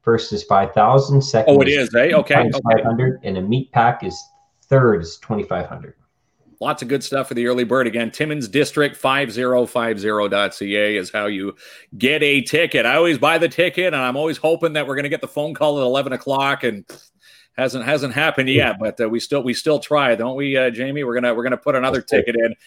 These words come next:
Speaker 2: for Kins and Klomp for, uh, for the May draw.
Speaker 1: <laughs> Yeah, that's right. All right, Kinsman. Awesome night. Uh, thank you to Owen. Uh, thank you to the sponsors that keep us going, right?
Speaker 2: That's right.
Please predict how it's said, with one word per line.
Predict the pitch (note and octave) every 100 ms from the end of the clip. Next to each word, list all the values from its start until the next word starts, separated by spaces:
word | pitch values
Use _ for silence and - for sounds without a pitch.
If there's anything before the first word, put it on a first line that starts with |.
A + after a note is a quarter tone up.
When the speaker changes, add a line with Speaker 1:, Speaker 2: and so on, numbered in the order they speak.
| _
Speaker 2:
for | C3+
Kins | - E3+ F3 C#3
and | C#3
Klomp | - D3+ D3+ -
for, | D3 C#3+ C3+
uh, | C3
for | A#2+ C3
the | B2
May | C3 C3
draw. | G#2+ A#2 G2 E2 - - -
Speaker 1:
<laughs> |
Yeah, | A2+ - G2+
that's | D#2 G#2 -
right. | G2+ F#2 - - - - - -
All | G#2 A2+
right, | G#2+ G#2
Kinsman. | A2 G#2 - G#2+ G2+
Awesome | - A#2+ C3+ C#3+ B2
night. | A#2 A#2 A2+ - -
Uh, | G#2+ G#2+ -
thank | A#2+ A2+
you | B2
to | C#3
Owen. | A2+ A2+ A2+ A2 G#2 - - - G#2+
Uh, | G#2 G2+ -
thank | A#2 A2+
you | A#2+ A2+
to | A#2
the | G#2
sponsors | - A2+ A#2+ B2+ C#3 A#2+
that | A2 -
keep | B2+
us | G#2+
going, | - G#2 C#2+
right? | D#2+ B2 - - _ _ - - - -
Speaker 2:
That's | G#2 -
right. | A2+ G#2